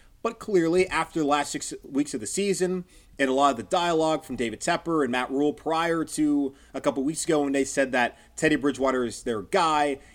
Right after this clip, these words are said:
it seems fairly clear that Teddy Bridgewater is not going to be the starting quarterback long-term in Carolina, and nor should he. So, at number eight, does it make more sense for the Panthers to draft a quarterback?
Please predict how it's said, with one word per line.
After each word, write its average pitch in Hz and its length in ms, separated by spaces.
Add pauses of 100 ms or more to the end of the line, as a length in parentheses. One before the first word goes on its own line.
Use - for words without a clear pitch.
(140)
it 190 320
seems 214 460
fairly 151 420
clear 131 520 (640)
that - 480
Teddy 233 180
Bridgewater 139 400
is 104 100
not 139 220
going 135 180
to 120 60
be 117 80
the 113 80
starting 113 240
quarterback 113 320
long-term 107 640 (200)
in 131 100
Carolina, 170 480
and 202 100
nor 247 180
should - 340
he. - 280 (400)
So, 170 460 (260)
at 180 180
number 175 400
eight, 185 360 (240)
does 151 120
it 160 80
make 160 140
more 160 140
sense 160 240
for - 80
the 143 60
Panthers 147 440
to - 60
draft 135 220
a - 40
quarterback? 277 560